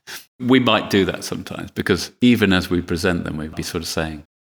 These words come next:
in some ways, some clients find it, find it useful anyway, because they've been through the journey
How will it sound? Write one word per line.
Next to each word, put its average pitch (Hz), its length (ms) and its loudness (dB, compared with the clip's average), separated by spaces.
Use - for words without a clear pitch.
in 196 100 4
some 190 260 4
ways, 107 220 4
some 165 160 2
clients 117 320 0
find 95 220 -2
it, 104 120 -6
find 101 180 2
it - 60 -4
useful 98 360 0
anyway, 78 240 -8
because - 280 -6
they've 104 140 -4
been 120 160 0
through 113 140 -4
the 98 100 -2
journey 104 520 -2